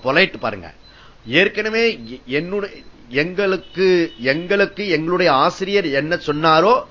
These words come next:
அதை உனக்கு கூறுகிறேன், உங்களுக்கு கூறுகிறோம் அப்படி சொல்றாரு. பன்மையில சொல்றது பாருங்க, அங்கேயும் பன்மையில தான் வந்தது, அழகா இருக்கிறது.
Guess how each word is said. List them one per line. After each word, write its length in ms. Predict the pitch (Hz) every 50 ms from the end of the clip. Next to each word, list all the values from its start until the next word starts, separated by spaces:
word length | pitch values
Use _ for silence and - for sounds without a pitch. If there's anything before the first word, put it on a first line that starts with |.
| - - -
அதை 260 | - - 139 165 202
உனக்கு 380 | 202 151 147 165 175 - 165 143
கூறுகிறேன், 640 | - 151 165 156 123 123 123 139 143 127 98 - -
உங்களுக்கு 400 | - 139 165 175 170 165 - 156
கூறுகிறோம் 500 | 117 131 139 131 117 117 127 123 110 92 - - - - -
அப்படி 260 | - 139 - - 185
சொல்றாரு. 260 | - 151 139 113 98 - - - - - - - - -
பன்மையில 400 | 180 214 254 294 311 294 277 170
சொல்றது 280 | 196 185 160 143 110
பாருங்க, 240 | 98 113 87 - - - - - - - - - - - - - - - - - - - - - - - - - -
அங்கேயும் 320 | 147 175 196 262 277 -
பன்மையில 320 | 202 185 180 190 185 170
தான் 120 | 160 147 131
வந்தது, 320 | 117 104 98 92 82 - - - -
அழகா 300 | 123 143 170 190 196 190
இருக்கிறது. 300 | - 120 95 87 -